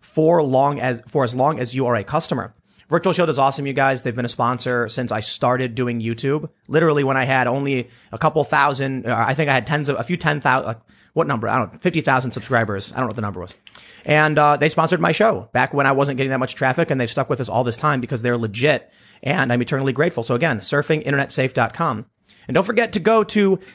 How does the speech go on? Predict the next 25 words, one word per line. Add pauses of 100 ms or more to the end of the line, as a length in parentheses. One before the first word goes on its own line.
(100)
timcast
dot
com,
become
a
member
for
exclusive
members-only
segments. (340)
We
did
one
yesterday
talking
about
Lady
Da-,
Lady
Gaga's
dogs
getting
kidnapped
and
how